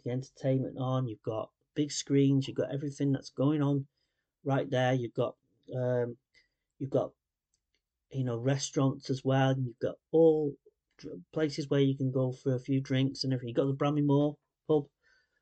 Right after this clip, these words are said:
um, as well, so you can, you can build up,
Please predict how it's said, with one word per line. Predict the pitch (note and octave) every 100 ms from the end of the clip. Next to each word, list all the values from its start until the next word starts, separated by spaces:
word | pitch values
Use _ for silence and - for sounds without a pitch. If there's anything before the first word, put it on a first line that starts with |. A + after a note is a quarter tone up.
| _ -
um, | A#2+ A#2+ A#2+ _ _ -
as | A#2+ A#2+
well, | C3 C3 C#3
so | C3+ C3+ C3+ - _ _ _ _ _ _ _ _ -
you | D3
can, | C3+ C3 -
you | B2
can | - B2 A#2+ - _ _ -
build | D#3 D#3+
up, | D#3 D3+